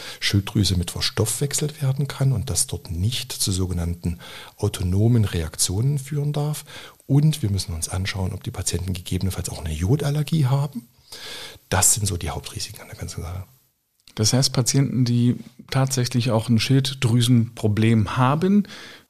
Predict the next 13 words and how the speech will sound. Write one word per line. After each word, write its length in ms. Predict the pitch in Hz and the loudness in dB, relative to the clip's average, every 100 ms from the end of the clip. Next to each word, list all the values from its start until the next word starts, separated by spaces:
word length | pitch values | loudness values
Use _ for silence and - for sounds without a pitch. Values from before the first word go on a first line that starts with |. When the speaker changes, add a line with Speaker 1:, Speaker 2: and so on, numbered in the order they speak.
| _ | _
Speaker 2:
können 200 | 131 143 | 2 4
dann 100 | 139 | 4
nicht 180 | 143 - | 2 0
mit 140 | 151 | -4
Kontrastmittel 720 | - 135 - 139 - - 131 | -2 -2 0 -2 0 0 2
untersucht 420 | 127 123 127 135 | 4 4 2 0
werden? 280 | 165 170 202 - - - | 2 2 2 -2 -12 -8
Speaker 1:
Das 180 | 85 | -6
kommt 180 | - 107 | -2 -2
immer 140 | 117 110 | 0 2
wieder 160 | 98 | 0
drauf 260 | 90 90 - | -2 -6 -6
an, 160 | 87 | -6